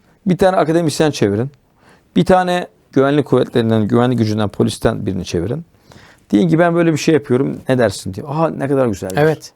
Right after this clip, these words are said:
Speaker 1: İşte esasında bizim gücümüz bu. Yani bizim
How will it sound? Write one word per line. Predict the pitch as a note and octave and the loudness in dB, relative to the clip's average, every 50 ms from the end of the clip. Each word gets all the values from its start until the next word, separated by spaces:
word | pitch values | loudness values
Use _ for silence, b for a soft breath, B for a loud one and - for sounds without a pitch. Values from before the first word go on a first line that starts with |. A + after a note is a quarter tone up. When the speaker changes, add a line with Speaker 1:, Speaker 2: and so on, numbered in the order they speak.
| B B B B B B B B B _ | B B B B B B B B B _
Speaker 1:
İşte | - - - E3+ D#3+ | -14 -6 0 2 2
esasında | C#3 B2+ D3+ D3+ D3 - E3 D#3 B2+ | 2 2 2 0 0 0 0 0 2
bizim | A#2+ A#2+ D3 D3+ B2+ | 2 2 2 2 2
gücümüz | A#2+ A#2+ A2+ B2 B2 B2+ B2 A2+ A2 | 2 2 2 0 0 0 0 0 0
bu. | A#2 G#2+ F2+ - _ _ _ _ _ _ _ _ _ _ _ _ - | 0 -2 -2 -4 _ _ _ _ _ _ _ _ _ _ _ _ -8
Yani | G#2 G2 F#2 G2 F#2+ F#2+ | -6 -6 -4 -4 -2 -2
bizim | G2+ G#2+ A#2 B2 A#2+ A2 | -2 0 0 0 0 -2